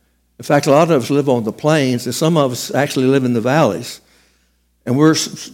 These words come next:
kinda just trying to survive the daily challenges of life, like making the mortgage, educating our kids, and the daily problems of life. And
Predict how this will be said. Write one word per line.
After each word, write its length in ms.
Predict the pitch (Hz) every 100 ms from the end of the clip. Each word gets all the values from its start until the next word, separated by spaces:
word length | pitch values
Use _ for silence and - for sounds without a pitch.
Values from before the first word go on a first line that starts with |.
| -
kinda 260 | 147 147 123
just 340 | 135 139 -
trying 300 | - 151 147
to 80 | 120
survive 760 | - 123 120 135 156 131 107 104
the 100 | 113
daily 500 | 135 147 135 131 -
challenges 720 | - 147 143 131 131 120 131
of 100 | 123
life, 540 | 131 156 120 117 -
like 160 | 123 -
making 400 | 135 143 147 120
the 80 |
mortgage, 640 | 117 123 151 - - - - - _
educating 640 | 127 139 139 - 139 131 123
our 140 | 113
kids, 480 | - 156 147 98 110
and 120 | 104 - _ _ _ _
the 80 | -
daily 320 | 120 143 135
problems 640 | 127 147 139 123 123 101 -
of 260 | 135 120
life. 400 | 123 131 127 113
And 180 | 135 117